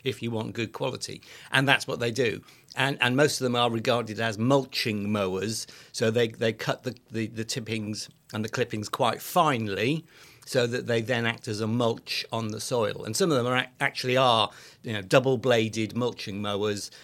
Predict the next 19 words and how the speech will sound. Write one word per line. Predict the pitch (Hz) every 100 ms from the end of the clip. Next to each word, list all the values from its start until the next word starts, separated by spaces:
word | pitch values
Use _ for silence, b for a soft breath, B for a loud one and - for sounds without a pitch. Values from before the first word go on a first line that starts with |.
| B
that | 110 110
have | - 113 110
a | 104
downdraft, | 95 127 120 110 101 101 92 98 - -
so | - 98
they | 98 110
push | 107 - 127 113 -
the | 104
clippings | - 107 107 101 98
right | 113 110 113
down | 110 98 95
deep | 113 98
into | 95 110
the | 110
turf | - 104 -
and | 104 98 -
into | 117 107 104
the |
soil. | 104 123 120